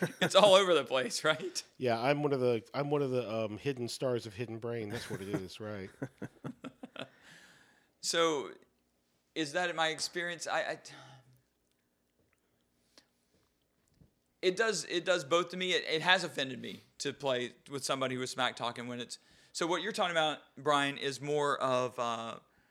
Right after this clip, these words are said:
Speaker 2: Banter.
Speaker 1: Banter, and it's more like, this is a safe place where we can have this discussion because I know you, you know me, we know we don't mean anything by it, and therefore, it's gonna be okay. We're gonna be
Speaker 2: Right.
Speaker 1: able to, this is a lot of fun. We can,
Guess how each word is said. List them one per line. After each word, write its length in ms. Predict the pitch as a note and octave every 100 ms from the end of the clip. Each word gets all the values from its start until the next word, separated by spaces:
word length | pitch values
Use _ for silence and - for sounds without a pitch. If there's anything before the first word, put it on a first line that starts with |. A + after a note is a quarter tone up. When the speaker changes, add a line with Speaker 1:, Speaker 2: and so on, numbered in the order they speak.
| _ _
Speaker 2:
Banter. 520 | B2+ A#2 G#2+ F2+ D2 - _ _ -
Speaker 1:
Banter, 640 | C#3 D#3+ D#3+ F3 F#3+ F#3 -
and 180 | C#3+ C#3+
it's 160 | -
more 300 | D3+ D#3+ D#3
like, 240 | D3+ C#3+ C#3 - _ -
this 200 | - -
is 40 | G#3
a 40 |
safe 380 | F#3 E3+ D3+ C#3+
place 280 | - D3 C#3
where 120 | C#3+
we 80 | C#3
can 140 | C#3 A#2+
have 320 | D#3 G3+ C#3
this 160 | B2+
discussion 520 | - G#2+ - A2 B2 A#2+
because 280 | B2 C3+ -
I 140 | E3
know 180 | E3 D#3+
you, 200 | C3+ C#3+
you 260 | C3+ D3
know 180 | D3+ D3
me, 320 | C#3 B2+ B2+ - - - -
we 220 | C#3 F#3+
know 180 | F3 D#3+
we 140 | D3
don't 260 | C#3+ B2 C3
mean 220 | F3 D#3
anything 400 | C3+ B2 A#2 A2+
by 220 | A2 G#2+
it, 180 | A2+ - _ _ _ - -
and 180 | C3
therefore, 640 | C#3+ D#3 - C#3 C3+ C3 - _ _ _ _ _
it's 120 | G#3+ -
gonna 160 | B3+
be 120 | G#3 F3
okay. 460 | E3 A3+ A2+ D2+ - _ _
We're 100 | F3+
gonna 140 | A3 F#3+
be 80 |
Speaker 2:
Right. 80 | E3+
Speaker 1:
able 100 | D#3+
to, 80 | D3 - G#2 - - -
this 160 | B3
is 160 | A3 F#3+
a 40 |
lot 180 | E3 D3
of 80 | -
fun. 340 | A#3+ G#3+ A#2
We 80 | C#3+
can, 220 | D3+ D#3